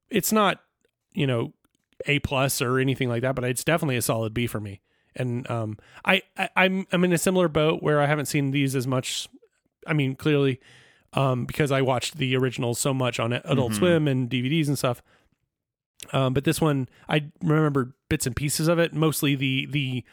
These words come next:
Speaker 1: scene of, you know, uh, trying to, uh, get the free will unit in his head. Um, but I don't remember, <laughs> I did not remember it ending with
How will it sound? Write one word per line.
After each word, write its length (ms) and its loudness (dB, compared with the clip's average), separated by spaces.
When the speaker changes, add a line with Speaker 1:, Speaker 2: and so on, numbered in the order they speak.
Speaker 1:
scene 360 0
of, 240 -2
you 140 -2
know, 200 -4
uh, 60 -6
trying 220 0
to, 80 -2
uh, 180 2
get 240 0
the 160 2
free 200 2
will 460 2
unit 320 2
in 80 2
his 140 0
head. 300 -2
Um, 240 0
but 160 -2
I 60 2
don't 200 2
remember, 420 2
<laughs> 40 -14
I 80 4
did 160 -2
not 240 2
remember 360 2
it 140 0
ending 300 2
with 260 0